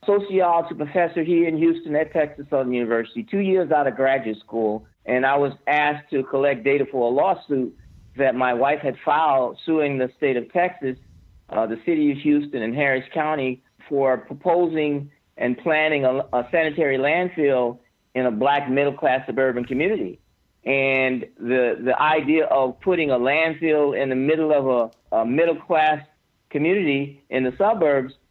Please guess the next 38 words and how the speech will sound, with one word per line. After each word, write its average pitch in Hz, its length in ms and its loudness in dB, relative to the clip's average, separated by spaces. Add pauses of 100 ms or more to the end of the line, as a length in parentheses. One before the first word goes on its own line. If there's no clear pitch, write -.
(260)
was 139 220 0
unheard 160 440 2
of. 107 420 0
And 135 260 0
the 139 120 2
only 156 320 0
factor 143 340 0
that 131 480 -2
made 139 280 0
it 117 160 -4
different 165 400 -2 (120)
is 135 160 -2
that 143 240 0
this 143 160 -2
was 131 160 -6
a 139 60 0
black 127 340 -2
middle-class 131 540 0
suburban, 123 500 -2 (380)
uh, 120 80 -4
community. 143 580 -2 (360)
Uh, 110 200 0
my 117 160 2
wife, 135 280 2 (240)
uh, 123 300 2
filed 139 260 2
a - 20 0
lawsuit, 147 640 0
Bean 147 340 0
versus 135 340 -2
Southwestern 123 600 -2
Waste 120 260 -2
Management, 120 680 -2
and 113 200 -6
sued 135 260 -2
the 120 60 -2
big 127 220 -2
company 151 460 -2